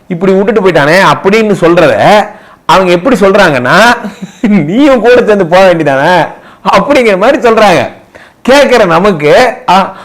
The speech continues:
இன்னும், இன்னும் கொஞ்ச நேரம் இருந்தா நம்மளையும் கு-, நம்மளையும், நமக்கும் இங்கேயே பக்கத்துலயே படுக்க போட்டு கட்டி தூக்கிட்டு போயிடுவாங்க போல இருக்கே, இங்க இருந்து ஓடி போயிடலாம்.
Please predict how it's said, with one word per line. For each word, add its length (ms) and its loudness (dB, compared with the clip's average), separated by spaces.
இன்னும், 180 -2
இன்னும் 320 0
கொஞ்ச 200 0
நேரம் 260 2
இருந்தா 260 0
நம்மளையும் 360 0
கு-, 200 -2
நம்மளையும், 300 2
நமக்கும் 420 0
இங்கேயே 240 0
பக்கத்துலயே 500 0
படுக்க 160 2
போட்டு 240 0
கட்டி 240 -2
தூக்கிட்டு 300 -4
போயிடுவாங்க 280 2
போல 140 2
இருக்கே, 520 0
இங்க 240 -8
இருந்து 240 -2
ஓடி 180 0
போயிடலாம். 460 -2